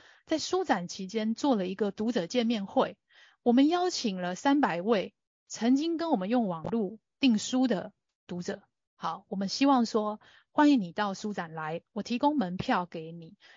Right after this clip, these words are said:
然后我会送你一本书，好，你可以选，然后你在现场买其他书有折扣，然后我们的总编辑和我们发行人会在现场对你们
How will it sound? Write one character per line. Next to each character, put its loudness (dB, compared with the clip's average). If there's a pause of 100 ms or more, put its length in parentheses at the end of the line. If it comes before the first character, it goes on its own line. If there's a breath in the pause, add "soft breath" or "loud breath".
然 -4
后 2
我 -4
会 2
送 0
你 -8
一 -8
本 -10
书， -10
好， -10
你 -16
可 -10
以 -6
选， -10 (400 soft breath)
然 -2
后 -2
你 -8
在 2
现 0
场 -4
买 -10
其 -12
他 -4
书 -6
有 -6
折 -12
扣， -8 (320 soft breath)
然 0
后 -4
我 -4
们 -6
的 0
总 -2
编 0
辑 -8
和 -2
我 2
们 -10
发 0
行 -8
人 -8 (300 loud breath)
会 2
在 2
现 2
场 -4
对 4
你 -2
们 -8